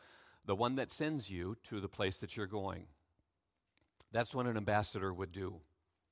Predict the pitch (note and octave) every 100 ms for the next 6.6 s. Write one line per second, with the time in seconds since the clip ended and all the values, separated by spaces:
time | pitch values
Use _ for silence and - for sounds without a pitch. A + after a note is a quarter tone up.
0 | _ _ _ _ _ _ _ _ - _
1 | _ _ _ _ _ _ - B2+ D3 F3+
2 | - E3+ D#3 C#3 C#3 A#2 G#2+ A#2 - G#2+
3 | G2 G2 - G#2+ G2+ G2+ G#2 A2 A2 G2+
4 | G#2+ G#2 G#2 B2+ A#2+ G#2 G2 - A2 G#2+
5 | F#2+ F#2+ G2+ G2 G2 F#2 F2+ F#2+ F#2 F#2
6 | G2+ F2 G2 G2+ G2+ G2+